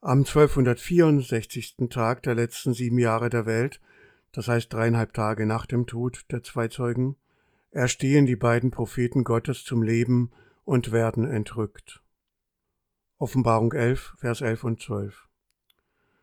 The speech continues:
Und nach den drei Tagen und einem halben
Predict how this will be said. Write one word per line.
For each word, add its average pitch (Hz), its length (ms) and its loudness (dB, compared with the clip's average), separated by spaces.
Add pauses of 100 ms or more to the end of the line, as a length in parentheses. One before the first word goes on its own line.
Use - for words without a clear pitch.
(240)
Und 131 160 4
nach 135 220 6
den 127 160 4
drei 120 200 0
Tagen 135 520 0
und 113 100 -2
einem 110 240 0
halben 117 460 0